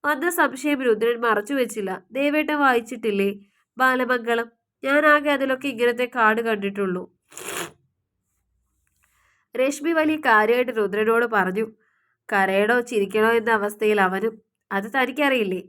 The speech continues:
നമ്മളിപ്പോ പോകുന്ന വഴിക്ക് രണ്ടാമത്തെ വളവിലാ ഡിഗ്ഗന്റെ വീട്. പോകുന്ന വഴിക്ക് നമുക്ക് അവിടെ ഒന്ന് കയറിയിട്ട് പോവാം. തനിക്ക് പഴയ പരിചയം പുതുക്കുകയും ചെയ്യാം."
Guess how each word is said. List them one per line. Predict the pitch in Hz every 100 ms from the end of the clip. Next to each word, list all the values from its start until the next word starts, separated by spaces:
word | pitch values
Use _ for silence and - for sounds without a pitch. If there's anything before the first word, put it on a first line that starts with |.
| -
നമ്മളിപ്പോ | 196 220 233 254
പോകുന്ന | 247 214 208 240
വഴിക്ക് | 226 220 226
രണ്ടാമത്തെ | 202 185 214 226 247 269
വളവിലാ | 202 202 226 196 - 190
ഡിഗ്ഗന്റെ | 180 180 214 214
വീട്. | 226 185 196 214 _ _ _ _
പോകുന്ന | 277 277 311 330
വഴിക്ക് | 311 302
നമുക്ക് | 277 254 247 269
അവിടെ | 233 233
ഒന്ന് | 233 254
കയറിയിട്ട് | 233 196 220 220
പോവാം. | 214 190 190 -
തനിക്ക് | 180 180 175
പഴയ | 214 214 226
പരിചയം | 226 196 196 233 233
പുതുക്കുകയും | 226 220 247 254
ചെയ്യാം." | 240 233 233